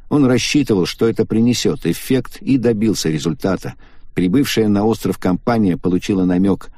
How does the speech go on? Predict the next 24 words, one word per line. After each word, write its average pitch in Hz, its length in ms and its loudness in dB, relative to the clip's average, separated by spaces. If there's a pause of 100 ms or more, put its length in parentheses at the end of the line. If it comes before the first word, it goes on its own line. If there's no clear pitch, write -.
(100)
на 95 120 2
существование 87 1040 -2 (340)
тени 98 420 0
Сейдзи 85 520 -2
Накамуры. 78 640 -4 (400)
С - 140 -10
помощью 113 440 0
ножа, 101 380 2
приготовленного 90 880 0
как 73 200 -6
одно 78 260 -2
из 76 140 -2
орудий 82 380 0
предстоящих 80 800 -6
убийств, 90 540 -2 (420)
ему 120 240 2
с 101 80 -2
большим 101 460 0
трудом 101 440 0
удалось 87 560 0
отделить 82 640 -4
кисть - 420 -4
от - 100 -4
тела. 76 480 -2